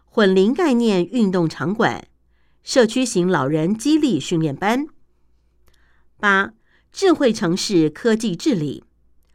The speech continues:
争取建置智慧路灯、公车亭、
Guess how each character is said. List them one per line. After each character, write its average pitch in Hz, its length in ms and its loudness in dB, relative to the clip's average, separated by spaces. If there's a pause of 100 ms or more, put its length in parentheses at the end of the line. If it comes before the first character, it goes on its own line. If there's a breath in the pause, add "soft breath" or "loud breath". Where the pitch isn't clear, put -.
(380)
争 262 220 4
取 156 200 0
建 202 240 0
置 180 300 2
智 180 180 -2
慧 170 180 0
路 180 200 2
灯、 285 500 -2 (100)
公 196 200 0
车 185 220 -4
亭、 165 480 -4